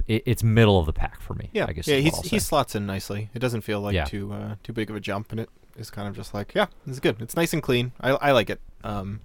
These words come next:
Speaker 2: you know what? N-, this might rile some, uh, feathers, but I think I like him, uh, quite a bit more than Dave Cockrum.
Speaker 1: Um,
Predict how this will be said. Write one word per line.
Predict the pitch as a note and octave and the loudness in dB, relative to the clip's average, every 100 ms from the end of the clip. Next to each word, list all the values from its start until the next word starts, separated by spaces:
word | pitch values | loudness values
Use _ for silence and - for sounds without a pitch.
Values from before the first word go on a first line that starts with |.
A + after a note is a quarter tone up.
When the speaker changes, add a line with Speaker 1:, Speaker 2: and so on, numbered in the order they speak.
| - - - - - | -16 -18 -18 -16 -6
Speaker 2:
you | A2 | -2
know | G#2 | 0
what? | A#2 - - _ | 0 -2 -12 _
N-, | G#2+ A2+ | -8 -6
this | A2 - | -6 -4
might | A2 - | -6 -8
rile | - G2 G2 F#2+ | -8 -4 -2 -4
some, | - G2+ F#2+ | -8 -10 -6
uh, | F#2+ G2 | -6 -6
feathers, | F#2+ G#2+ G#2 A2 | -6 -4 -4 -2
but | G2 | -4
I | |
think | - B2+ | -2 0
I | B2+ | 0
like | B2+ | 0
him, | C3 A#2+ | -2 -2
uh, | A#2 A2+ A2 - | 0 0 -4 -6
quite | A2+ | -4
a | |
bit | A2 A2+ | -4 -4
more | A2+ | -4
than | G#2+ | -4
Dave | G2 A2 | -4 -4
Cockrum. | - G#2+ - A2 - _ - | -2 -4 -6 -12 -14 _ 10
Speaker 1:
Um, | B2 C3 C3 | 12 12 8